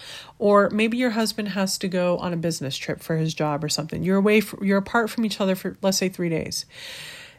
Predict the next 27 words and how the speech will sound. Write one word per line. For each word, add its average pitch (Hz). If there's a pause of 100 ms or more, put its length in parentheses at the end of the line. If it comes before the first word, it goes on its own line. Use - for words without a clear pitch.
(120)
Even 302
Paul 240
says 202
it's 208
important 254
that 208
after 214
whatever 185
that, 240
that 240
is, 214
that 156
separated 220
the 202
two 202
of 214
you, 247
you 202
come 220
back 208
together 185
again 147 (260)
so 208
that 202
there's 180
no 170
temptation, 175